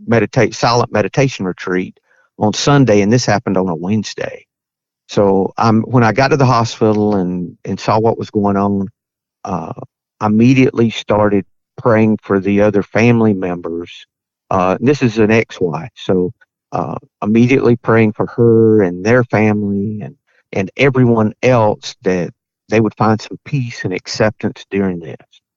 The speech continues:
And when I got home the next day, I got called in early that morning, that he was dying and I needed to get there. And he didn't die, and they transferred him to a Emory, to a hospital in Atlanta that was much more, uh, prepared to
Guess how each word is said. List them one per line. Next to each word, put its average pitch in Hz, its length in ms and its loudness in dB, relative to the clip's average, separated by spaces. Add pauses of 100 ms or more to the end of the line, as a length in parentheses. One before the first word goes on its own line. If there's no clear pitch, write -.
(800)
And 143 120 2
when 165 120 4
I 175 80 2
got 196 220 2
home 127 580 0
the 117 100 2
next 123 380 0
day, 113 240 4
I 113 60 2
got 117 180 0
called 113 320 2
in 113 100 4
early 113 280 4
that 107 220 0
morning, 107 480 0 (360)
that 104 80 0
he 117 80 2
was 107 140 2
dying 101 420 -2
and 101 100 -2
I 101 60 0
needed 101 280 -2
to 104 60 -8
get 98 260 -6
there. 98 200 2
And 101 100 0
he 113 60 -2
didn't 127 300 0
die, 107 260 2
and 104 140 0
they 101 160 2
transferred 117 520 0
him 104 120 -4
to 101 260 0
a 98 80 -2 (420)
Emory, 117 340 2
to - 140 -6
a 98 160 -2
hospital 117 440 -4
in 104 80 -6
Atlanta 107 500 -6
that 90 120 -6 (100)
was - 160 -20
much 113 360 -6
more, 98 280 -4 (540)
uh, 87 340 -8
prepared 104 540 0
to 98 100 -10